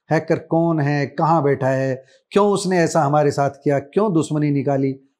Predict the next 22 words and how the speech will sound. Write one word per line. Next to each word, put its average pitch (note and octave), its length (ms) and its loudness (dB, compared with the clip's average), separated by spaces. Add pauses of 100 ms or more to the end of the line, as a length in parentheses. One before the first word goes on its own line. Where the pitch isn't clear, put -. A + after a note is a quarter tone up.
हम E3+ 120 0
नहीं F3 200 4
जानते B2+ 340 0
थे, B2+ 160 -6
क्योंकि E3 300 -2
हमारे D#3 300 2
साथ D#3+ 160 0
तो D#3 120 -6
पहली C#3+ 300 0
बार C#3 280 0 (340)
ऐसा D3 200 0
वाकया C#3 400 -2
हुआ A#2+ 240 -4
था। A2 220 -14 (460)
अखबार D#3+ 400 2
में D#3+ 140 0
जब D3 160 0
मैं D3+ 160 -2
दैनिक D3 300 0
जागरण C#3+ 340 -2
में C#3+ 240 -4
रहा, C#3+ 280 2